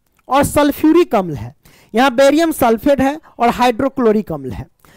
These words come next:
इसको संतुलित करना है। कैसे करेंगे? तो बेरियम की संख्या, बेरियम कितने हैं? अकेला है तो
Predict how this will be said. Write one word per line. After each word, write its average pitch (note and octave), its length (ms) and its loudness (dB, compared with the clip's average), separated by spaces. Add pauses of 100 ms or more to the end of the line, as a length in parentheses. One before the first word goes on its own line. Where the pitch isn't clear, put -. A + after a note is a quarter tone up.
(440)
इसको C#4 400 0
संतुलित B3+ 540 -2
करना D#3+ 320 -6
है। B2+ 180 -14 (420)
कैसे B3 280 0
करेंगे? C3+ 420 -14 (440)
तो A#3+ 60 0
बेरियम B3 560 0
की D4+ 160 -4
संख्या, A#3 560 -8 (1200)
बेरियम A#3 440 0
कितने C4+ 300 -8
हैं? C4+ 120 -2
अकेला A#3+ 540 -2
है G#3+ 140 -4
तो A#3 180 -10